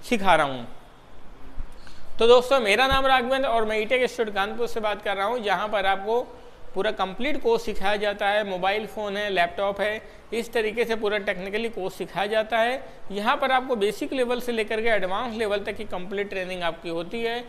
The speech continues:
थ्योरेटिकल, प्रैक्टिकल दोनों तरीके से ट्रेनिंग आपको सिखाया जाता है।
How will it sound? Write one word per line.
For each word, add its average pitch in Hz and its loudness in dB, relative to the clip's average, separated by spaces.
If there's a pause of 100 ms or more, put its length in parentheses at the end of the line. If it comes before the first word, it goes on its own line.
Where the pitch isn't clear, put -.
(360)
थ्योरेटिकल, 240 2
प्रैक्टिकल 240 0
दोनों 208 -2
तरीके 220 -2
से 233 -4
ट्रेनिंग 185 -4
आपको 220 -4 (400)
सिखाया 185 0
जाता 147 0
है। 139 -4